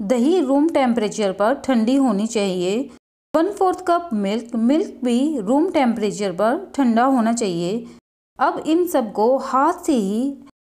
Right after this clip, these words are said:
पहले अच्छे से मिक्स कर लेंगे, जिससे सभी चीज़ें इसमें अच्छे से मिल जाएं।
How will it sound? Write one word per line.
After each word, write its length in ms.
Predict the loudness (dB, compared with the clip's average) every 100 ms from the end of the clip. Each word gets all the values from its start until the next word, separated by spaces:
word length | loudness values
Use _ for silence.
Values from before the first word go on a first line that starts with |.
| -2
पहले 380 | 0 2 0 0
अच्छे 380 | -2 -2 0 0
से 260 | 0 0
मिक्स 340 | 2 2 0 -2
कर 200 | 0 0
लेंगे, 460 | 0 -2 0 -2 -2 -8 -20 -8
जिससे 320 | -4 -2 -2 -4
सभी 460 | -4 -2 0 0
चीज़ें 400 | 0 -2 -2 -2
इसमें 320 | -2 -4 -6
अच्छे 260 | -6 -6 -8
से 320 | -4 -6 -6 -18 -20 _ _ _ -2
मिल 300 | 0 2 2
जाएं। 360 | 0 0 -4